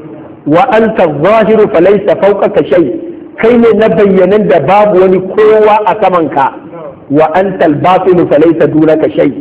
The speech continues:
Kai ne na ɓoyen da babu wani na ɓoye a gare ka. Kai ne na bayyane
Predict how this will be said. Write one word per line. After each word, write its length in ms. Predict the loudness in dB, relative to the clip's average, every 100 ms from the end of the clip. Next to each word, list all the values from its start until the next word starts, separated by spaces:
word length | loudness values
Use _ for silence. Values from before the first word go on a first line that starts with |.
| -12 -14 -16 -8
Kai 180 | 0 0
ne 200 | 2 2
na 140 | 2 0 0
ɓoyen 400 | 2 4 2 2
da 120 | 0
babu 320 | 2 0 2
wani 180 | 2 2
na 100 | 0
ɓoye 380 | 0 2 2 2 -2 -6 -12 -12 -12 -14 -14 -14 -4
a 100 | -2
gare 240 | 0 0 0
ka. 160 | -4 -8 -18 -20 -20 -20 -20 -20 -20 -20 -20 -20 -20 -20 -20 -20 -20 -20 -20 -20 -16 -2
Kai 200 | 0 4
ne 100 | 4
na 140 | 2
bayyane 540 | 2 2 2 2 4